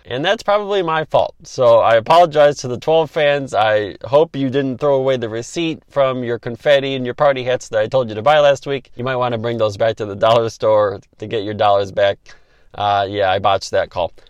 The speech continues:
Ryan Blaney had a horrible day, just never showed up, ran tenth to fifteenth all day.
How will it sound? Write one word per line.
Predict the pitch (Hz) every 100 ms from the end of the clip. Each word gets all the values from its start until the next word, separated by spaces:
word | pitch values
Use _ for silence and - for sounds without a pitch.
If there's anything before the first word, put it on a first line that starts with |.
| _ _ -
Ryan | 127 151 135
Blaney | 143 143 139
had | 120
a | 104 104
horrible | 131 151 147 135
day, | 117 123 123
just | 113 127 -
never | 107 123 147 143
showed | - 135 127
up, | 123 123 - _ _
ran | - 120 131 131 101 _ _ _
tenth | - 139 143 -
to | 120
fifteenth | - 135 - 135 131 113
all | 107 117
day. | 107 110 110 110 110